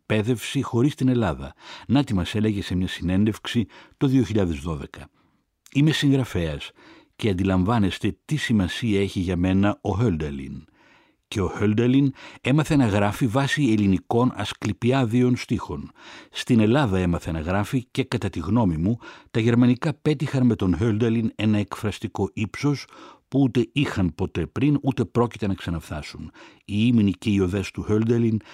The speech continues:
βρήθουν από Ελλάδα και αν δεν γνωρίζει κανείς τις λεπτομέρειες της ελληνικής αρχαιότητας, δεν μπορεί καν να τα καταλάβει. Στη δική μας επισήμανση ότι ο αρχαίος ελληνικός πολιτισμός δεν οδηγεί κατευθείαν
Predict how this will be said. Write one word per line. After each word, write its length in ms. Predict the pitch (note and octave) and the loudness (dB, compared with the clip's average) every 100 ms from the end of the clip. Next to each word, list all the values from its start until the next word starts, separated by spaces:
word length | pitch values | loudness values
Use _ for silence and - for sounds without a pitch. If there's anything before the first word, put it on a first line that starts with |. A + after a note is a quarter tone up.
| - - | -20 -12
βρήθουν 540 | - F#2+ A#2+ D3+ - F2 | -6 0 2 2 0 0
από 240 | D2+ E2 | 0 -4
Ελλάδα 480 | D#2 D#2 D#2+ A#2 C3+ - - - _ | -4 -6 -4 -4 -6 -12 -20 -20 _
και 100 | A#2 | 2
αν 100 | A#2 | 4
δεν 100 | C3 | 4
γνωρίζει 380 | A#2+ A#2+ A2 | 4 4 2
κανείς 280 | - G#2+ A2+ | 2 2 2
τις 160 | - F#2 | 0 -2
λεπτομέρειες 640 | F2+ A2 G2 B2+ G#2 F#2 | -2 0 2 4 2 0
της 160 | - - | -2 -4
ελληνικής 420 | F2+ F#2 F2 - | -2 -2 -4 -10
αρχαιότητας, 600 | E2 - A2 A#2+ A#2+ A2 - | -8 -2 -2 0 -2 -4 -6
δεν 300 | F2 A2 G2+ | -4 0 2
μπορεί 280 | F2 F2 - | 2 -2 -4
καν 340 | - A2 A2 - | -2 0 0 -2
να 120 | - | -8
τα 100 | F#2 | -8
καταλάβει. 600 | - E2+ C#2+ C2+ - - _ _ _ _ - - - - - _ - | -8 -10 -10 -12 -18 -20 _ _ _ _ -20 -20 -20 -20 -20 _ -12
Στη 180 | - | 0
δική 220 | D3+ D3 F#3+ | 2 2 2
μας 160 | E3+ | 2
επισήμανση 680 | D3 B2 - G2+ G#2+ B2 F3 | 0 0 2 4 4 2 2
ότι 220 | C3 G#2+ | 2 4
ο 100 | G2+ | 2
αρχαίος 480 | F#2 - A#2 G2+ - | 2 0 2 2 2
ελληνικός 500 | F#2+ F#2 G2 G2+ - | 0 2 0 -2 -2
πολιτισμός 640 | G#2+ F#2+ F2+ F#2 A2+ A2 | -2 0 0 0 2 2
δεν 160 | G2+ A#2 | 2 2
οδηγεί 300 | G#2+ G2+ A#2 | 2 0 -2
κατευθείαν 840 | A2 F2+ F2 - D3 A2+ E2 D2+ | -4 -4 -8 -4 0 2 0 -4